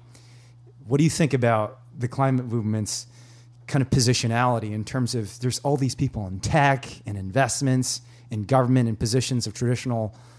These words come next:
economic power that are shifting towards climate? I mean, Elon Musk, right, is a hero of many climate activists. So I guess maybe one way of putting it to a head is,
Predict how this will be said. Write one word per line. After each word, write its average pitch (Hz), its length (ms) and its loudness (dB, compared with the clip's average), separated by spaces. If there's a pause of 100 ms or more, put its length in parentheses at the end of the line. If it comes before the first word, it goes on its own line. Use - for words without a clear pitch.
(500)
economic 123 520 0
power 120 680 4
that 117 100 -2
are 113 80 0
shifting 117 460 -2
towards 110 260 -4
climate? 113 380 -2
I - 20 -8
mean, 101 180 -8
Elon 98 280 -4
Musk, 107 420 -2
right, 101 160 -6
is 95 140 -8
a - 20 -8
hero 104 300 -2
of 95 80 -4
many 104 160 -4
climate 104 320 -6
activists. 104 460 -6 (440)
So - 140 0
I - 20 4
guess 196 220 8
maybe 170 240 6
one 131 340 0
way 117 180 -2
of 101 220 -10
putting 123 220 -2
it 113 160 -2 (600)
to 117 100 -4
a 101 40 0
head 131 220 4
is, 101 300 -2